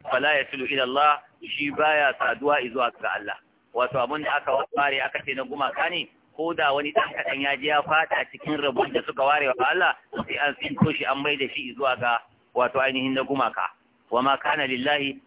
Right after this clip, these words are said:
abun da ya zama na Allah ne kuma, "wa huwa yasilu ila shuraka'ihim", yana saduwa zuwa ga ainihin, wato, gumakansu. Idan kuma na Allah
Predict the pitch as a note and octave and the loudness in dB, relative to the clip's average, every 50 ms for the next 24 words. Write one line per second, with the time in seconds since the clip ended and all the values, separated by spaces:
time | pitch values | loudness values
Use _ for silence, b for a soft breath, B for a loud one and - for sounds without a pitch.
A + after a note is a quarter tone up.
0 | _ _ - A#2 A#2 B2 D#3 - - - D#3 C#3+ C#3 C3+ C3+ C3 D3 C#3+ C#3+ D3 | _ _ -2 -2 0 0 -2 -4 -4 -6 -6 -2 -2 0 0 0 0 0 0 0
1 | D3 B2+ C#3+ D#3 D#3 D3+ C#3 C3+ C3+ C#3 C3+ C#3 D3+ D3+ D#3+ D#3+ D3+ - _ _ | 0 0 0 0 0 0 0 0 0 -2 -2 -2 0 0 0 0 0 -4 _ _
2 | - - C3+ A#2+ A2+ D3+ D#3 C3+ B2+ A#2+ A#2 - C3 C#3+ A#2 B2 C3+ C#3 C#3 - | -6 -4 -2 -2 0 2 2 2 2 0 -2 -2 -4 -2 -2 -2 0 -2 -2 -2
3 | D3+ C#3+ C3 - - C#3+ C#3 C3+ C3+ B2+ D3+ D#3+ D#3 - - _ _ _ - - | -2 -2 -2 0 0 0 0 0 -2 -2 -4 -4 -6 -8 -14 _ _ _ -6 -4
4 | D3 D#3 D#3 D3 C3+ - C3 A#2+ A#2+ A#2+ C#3+ D#3 D#3 C#3+ C3 B2 B2 D#3 D3 C#3 | -2 0 0 0 0 0 0 -2 0 0 0 0 0 0 -2 -4 -2 0 2 2
5 | C3+ B2+ G#2 A#2 B2+ - C3+ C3+ C#3 C#3 C#3 C#3 C#3 C#3 - - - - - - | 2 0 -4 -4 -6 -6 -6 -6 -6 -6 -6 -8 -10 -10 -4 -2 -2 -2 -2 -4
6 | A#2 A2 C3+ C#3+ C3+ B2 A#2 - - A#2+ A#2+ - - G#2+ - - - - _ _ | -8 -6 -4 0 0 0 0 0 -2 -6 -6 -6 -10 -16 -16 -18 -20 -20 _ _
7 | - - - - - D3+ - D#3+ D#3 D#3 D#3 D#3 D3+ D#3 E3 E3 E3 D#3+ C#3+ B2 | -10 -8 -4 -2 -2 -2 -2 -2 -2 0 0 0 2 2 2 2 2 2 0 0